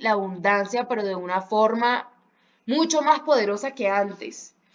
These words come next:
¿Saben por qué? Porque yo me siento muy cómoda dando, pero yo no me sentía tan cómoda recibiendo. O sea, yo podía hacerles a ustedes veinte masterclass de estas, pero ustedes, eh, me decían "gracias", y juepucha, yo iba a decir como, "¡Ah!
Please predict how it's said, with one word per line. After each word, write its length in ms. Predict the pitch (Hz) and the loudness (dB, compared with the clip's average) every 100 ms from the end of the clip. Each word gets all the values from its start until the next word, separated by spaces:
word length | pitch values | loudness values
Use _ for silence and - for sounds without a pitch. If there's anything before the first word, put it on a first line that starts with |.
| _ _ - | _ _ -10
¿Saben 340 | - 247 277 | 2 2 4
por 120 | 277 | 2
qué? 140 | 262 285 | 4 2
Porque 380 | 262 233 214 175 | 2 0 -2 2
yo 180 | 202 190 | 2 2
me 160 | 208 | 0
siento 480 | 220 254 233 233 240 | -4 -2 -2 0 0
muy 440 | 240 254 247 247 | 2 4 4 2
cómoda 720 | - 254 240 247 240 226 226 - | 2 2 2 0 2 2 -2 -10
dando, 600 | 170 220 196 180 175 180 _ _ | 0 2 2 -2 -6 -6 _ _
pero 160 | 214 190 | -4 -4
yo 220 | - 208 | -2 -4
no 100 | 214 | -2
me 80 | 233 | -6
sentía 380 | 220 196 185 | -8 -6 -6
tan 160 | 190 208 | -6 -6
cómoda 320 | 226 226 196 | -6 -4 -2
recibiendo. 560 | 180 175 190 190 175 170 | -4 -8 -10 -10 -10 -16
O 800 | _ _ _ _ _ _ _ _ | _ _ _ _ _ _ _ _
sea, 100 | 226 | 0
yo 180 | 233 233 | 2 4
podía 180 | 240 254 | 6 6
hacerles 340 | 262 262 294 | 4 2 2
a 40 | 254 | 0
ustedes 360 | - 214 202 | 0 -2 0
veinte 320 | 202 240 233 | 0 -2 -2
masterclass 680 | 247 240 240 262 262 247 220 | 0 0 0 -6 0 2 2
de 280 | 208 196 202 | 2 4 4
estas, 280 | 214 254 254 | 2 -4 -6
pero 140 | 240 202 | -2 -2
ustedes, 500 | 202 190 196 240 262 | -2 -2 -2 -4 -6
eh, 100 | 190 202 | -6 -4
me 140 | 190 | -4
decían 480 | 185 185 196 202 226 | -4 -6 -4 -2 0
"gracias", 640 | 233 220 226 240 262 269 - _ _ | 2 2 2 0 -2 -4 -12 _ _
y 120 | 226 | -10
juepucha, 560 | - 185 - 233 254 247 | -6 -6 -6 -6 -4 -6
yo 60 | 202 | -4
iba 140 | 196 | -2
a 20 | |
decir 300 | 208 208 240 - | -2 -4 -10 -6
como, 400 | 277 254 202 - | -4 -4 -6 -12
"¡Ah! 320 | 320 339 | -14 -14